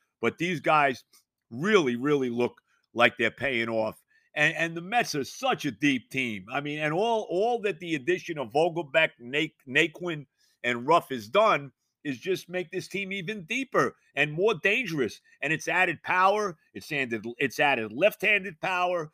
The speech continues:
It's added right-handed power. And that's one thing this team needed. And so far, so good. You got really love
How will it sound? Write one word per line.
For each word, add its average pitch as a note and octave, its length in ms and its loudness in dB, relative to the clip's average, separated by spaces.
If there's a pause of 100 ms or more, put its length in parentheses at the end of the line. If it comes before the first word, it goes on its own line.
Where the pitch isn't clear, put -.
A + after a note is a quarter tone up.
(140)
It's G#2 220 -8
added A2+ 280 0
right-handed F3 760 0
power. D#3+ 480 -2 (300)
And B2 220 0
that's - 220 -2
one E3+ 200 -6
thing D#3 220 -4
this D#3+ 180 -2
team D#3+ 300 -6
needed. D#3 380 0 (480)
And B2+ 260 -2
so F#3 240 2
far, D#3+ 280 2
so C#3+ 220 -2
good. B2+ 240 0
You A2+ 80 -6
got B2 240 -2
really C#3+ 380 0
love A#2 380 4